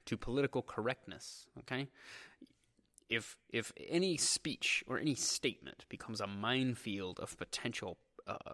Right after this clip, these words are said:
pitfalls, like if you say the wrong word, if you say the, the wrong thing, the wrong way, if we're in the not most current, uh, pronouns for some people or some group, then you can all of a sudden get s-, you get this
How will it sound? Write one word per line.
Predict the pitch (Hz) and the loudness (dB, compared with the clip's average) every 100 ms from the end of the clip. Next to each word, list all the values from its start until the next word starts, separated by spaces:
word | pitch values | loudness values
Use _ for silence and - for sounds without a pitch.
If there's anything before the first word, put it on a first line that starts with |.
| - | -6
pitfalls, | - - 160 147 151 156 - | -2 0 4 4 4 0 -4
like | 92 76 - - - _ | -4 -4 -6 -16 -20 _
if | - - | -12 -10
you | - | -6
say | - 98 | -2 -4
the | 82 | -2
wrong | 101 98 104 | -2 -2 2
word, | 131 143 135 | 4 6 6
if | 110 - | 2 -4
you | - | -4
say | - 101 98 95 98 - | 0 0 0 -6 -10 -10
the, | 95 67 - | -8 -8 -6
the | 104 | -2
wrong | 110 104 | 0 -2
thing, | 110 143 143 135 131 - 107 | -2 2 4 4 2 -2 -4
the | 104 | -2
wrong | 98 65 | -2 -2
way, | 113 139 135 127 | 4 6 6 4
if | 104 - | 0 -2
we're | 104 | -4
in | 104 104 104 107 | -4 -6 -6 -4
the | 101 98 | -2 -2
not | 101 - 107 - - - | -4 -2 0 0 -6 -4
most | 107 110 - - | -2 0 -2 -6
current, | - 117 95 - - - | -2 0 0 -2 -10 -4
uh, | - - | -2 -2
pronouns | - - 143 143 143 143 147 135 | -2 4 6 6 2 2 2 2
for | - 117 | 0 -2
some | - 147 139 135 123 | 2 2 4 2 0
people | - 156 151 | -2 0 0
or | 131 | 0
some | - 90 | -2 -4
group, | - 127 - - - - - - | 0 0 -2 -16 -16 -16 -12 2
then | 127 | 4
you | 127 | 4
can | 117 117 | 2 2
all | 120 | 4
of | 120 | 4
a | |
sudden | - 127 117 | 2 2 0
get | - | 0
s-, | - - 98 | 0 -2 -4
you | 117 110 | -6 -4
get | 110 | -4
this | - | -4